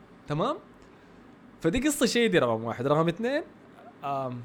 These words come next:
الصفقة ما أظن فيها غسيل أموال ولا حاجة، لأنه إحنا طوالي دفعنا الريليس كلوز حقه. وبجرس أرسنال كان شرح الحاجة دي،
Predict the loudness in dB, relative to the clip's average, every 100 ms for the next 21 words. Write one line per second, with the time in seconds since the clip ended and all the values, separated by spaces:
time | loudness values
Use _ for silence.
0 | -12 -6 -4 -2 0 0 -2 -4 -4 -4
1 | -4 -4 -4 -4 0 2 2 0 -2 -2
2 | -4 -12 -20 -2 0 2 2 0 -2 -4
3 | -4 -4 -4 -6 -8 -6 -8 -10 -18 -20
4 | -20 -20 -20 -20 -20 -20 -20 -20 -20 -20
5 | -16 -10 0 0 2 0 0 -2 0 0
6 | 0 0 0 2 2 2 -2